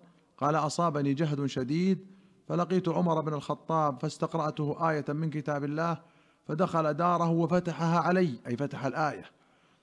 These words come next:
فمشيت غير بعيد فخررت لوجهي من الجوع، فإذا رسول الله صلى الله عليه وسلم قائم على رأسي، فقال: 'يا أبا هر.' قلت: 'لبيك يا رسول الله وسعديك.'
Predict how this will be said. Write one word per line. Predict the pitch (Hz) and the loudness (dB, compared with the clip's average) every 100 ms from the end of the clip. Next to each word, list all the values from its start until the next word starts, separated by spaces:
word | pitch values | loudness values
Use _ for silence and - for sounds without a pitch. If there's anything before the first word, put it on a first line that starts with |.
| - | -8
فمشيت | 139 156 202 196 190 | -2 0 2 4 4
غير | 180 170 156 | 2 2 0
بعيد | 147 160 190 185 - - _ | 0 2 0 0 -10 -20 _
فخررت | 147 156 170 170 151 | -4 0 2 2 0
لوجهي | 151 147 170 180 160 165 | -2 0 2 2 2 2
من | 156 | 2
الجوع، | 147 127 127 - _ _ _ _ - | 0 0 -4 -6 _ _ _ _ -6
فإذا | 143 156 151 | -2 0 0
رسول | 139 147 147 | -2 -4 -4
الله | 143 143 | 0 -2
صلى | 131 139 135 | -2 -4 -4
الله | 139 135 131 113 | -2 -2 -2 -4
عليه | 147 131 | -4 -2
وسلم | 120 147 143 127 123 | -2 -4 -2 -2 -2
قائم | - 156 151 143 135 | 0 0 0 0 0
على | 127 165 160 | 0 -2 -2
رأسي، | 139 113 - - _ _ _ _ - | -4 -10 -18 -20 _ _ _ _ -12
فقال: | - 156 147 | -4 -2 0
'يا | 147 139 139 | 0 0 -2
أبا | 135 | -4
هر.' | 135 160 135 120 _ _ _ - | -2 -2 -4 -16 _ _ _ -8
قلت: | 143 139 | -6 -2
'لبيك | 135 120 175 175 156 | -4 -2 0 2 0
يا | 143 139 | -2 -2
رسول | 135 139 | -2 -2
الله | 131 135 127 | 0 0 0
وسعديك.' | 123 123 110 127 165 - | -2 -4 -6 -4 -4 -6